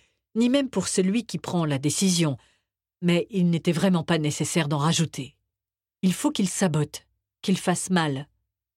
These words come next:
Elle se sent rejetée dans le froid et le silence, et c'est là que ça blesse. Du coup, « Il est drôlement descendu dans mon estime », se dit Alice. «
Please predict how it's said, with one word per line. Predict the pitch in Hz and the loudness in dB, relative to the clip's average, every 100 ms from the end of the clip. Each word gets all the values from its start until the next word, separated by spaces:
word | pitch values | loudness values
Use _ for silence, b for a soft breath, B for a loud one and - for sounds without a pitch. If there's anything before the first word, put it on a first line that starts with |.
| _ _ _ _ - | _ _ _ _ -2
Elle | 185 | -2
se | - 208 | 0 -2
sent | - 190 170 175 | 2 0 0 0
rejetée | 180 208 202 - | 0 2 0 2
dans | 175 156 | 2 2
le | 143 | 0
froid | - 131 170 165 | -2 0 0 0
et | 156 | 0
le | 156 | 0
silence, | 147 180 156 143 - - b b b b _ | 0 0 0 0 -4 -10 b b b b _
et | 185 | -2
c'est | 175 - 190 | 0 2 2
là | 180 151 _ | 2 0 _
que | - | -8
ça | - 147 | -4 -2
blesse. | 127 127 - - - _ _ _ _ _ _ _ _ _ _ - | -2 -4 -6 -14 -16 _ _ _ _ _ _ _ _ _ _ -6
Du | 160 - | -4 -2
coup, « | - 226 233 b b b _ _ - | 0 0 0 b b b _ _ 0
Il | 254 | 2
est | 240 | 2
drôlement | 220 233 247 247 | 2 2 2 2
descendu | 220 214 196 214 | 2 2 0 2
dans | 170 | 0
mon | 156 156 | 0 0
estime », | 180 - 175 151 147 _ | -2 -2 -2 -2 -4 _
se | - - | -6 -2
dit | 160 165 160 | -2 2 2
Alice. « | 156 151 - | 2 -2 -6